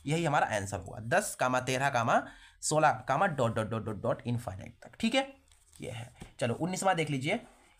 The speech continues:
उन्नीसवाँ जो ऑब्जेक्टिव मैंने रखा हुआ है, most important है, कह रहा है कि यदि sin theta बराबर बारह बटा तेरह हो, तो वन प्लस tan square theta का मान क्या होगा। अच्छा, हमारे पास क्या दिया गया है हमें, sin theta बराबर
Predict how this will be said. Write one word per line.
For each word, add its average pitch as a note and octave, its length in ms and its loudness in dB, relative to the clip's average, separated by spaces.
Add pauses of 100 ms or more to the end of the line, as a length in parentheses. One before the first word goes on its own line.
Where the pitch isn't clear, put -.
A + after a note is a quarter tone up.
(120)
उन्नीसवाँ G3 400 2
जो B3 100 4
ऑब्जेक्टिव G3 440 0
मैंने G#3 160 4
रखा F3+ 220 0
हुआ F#3 160 4
है, E3+ 60 0
most F3+ 220 0
important F3+ 400 0
है, F#3 100 2 (380)
कह G3+ 60 4
रहा A3 80 6
है B3 80 4
कि A3 180 -4
यदि B3 200 4
sin A3+ 320 4
theta A3 260 2
बराबर G#3 240 4
बारह D#3+ 260 4
बटा G3 200 2
तेरह F3 280 0
हो, E3 320 0 (320)
तो F#3+ 240 2 (120)
वन G#3 200 4
प्लस A#3 300 0
tan A3 240 2
square G#3 280 2
theta F3+ 280 2
का E3+ 80 4
मान G3 140 2
क्या E3 200 2
होगा। - 260 -6
अच्छा, - 380 -2 (560)
हमारे F3 220 4
पास G#3+ 200 4
क्या F#3+ 140 8
दिया G3 220 4
गया G#3+ 140 6
है G3+ 80 4
हमें, A3 220 0 (600)
sin A3 340 2
theta F#3+ 280 4
बराबर D#3+ 380 6